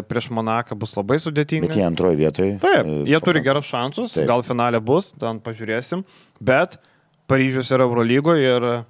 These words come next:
Speaker 1: labai džiugu, kad Paryžius yra Eurolygoje. E, čia tikrai neatsisakys to kvietimo,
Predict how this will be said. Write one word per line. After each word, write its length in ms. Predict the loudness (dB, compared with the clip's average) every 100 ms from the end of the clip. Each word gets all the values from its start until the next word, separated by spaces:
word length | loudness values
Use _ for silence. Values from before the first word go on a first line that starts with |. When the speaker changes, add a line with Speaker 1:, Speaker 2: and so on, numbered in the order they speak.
| -4
Speaker 1:
labai 260 | -2 0
džiugu, 420 | -2 0 2 2 0 _ _
kad 160 | -4 -2
Paryžius 380 | 0 0 0 0
yra 140 | 0
Eurolygoje. 540 | 0 -2 -2 -2 -4 -4 -10 _ _ -2
E, 320 | 2 2 2 -4 _ _ _
čia 320 | 0 2 2
tikrai 300 | 0 -2 0 0
neatsisakys 560 | -2 -4 -6 -2 -2
to 100 | -2
kvietimo, 440 | -4 -4 -4 -4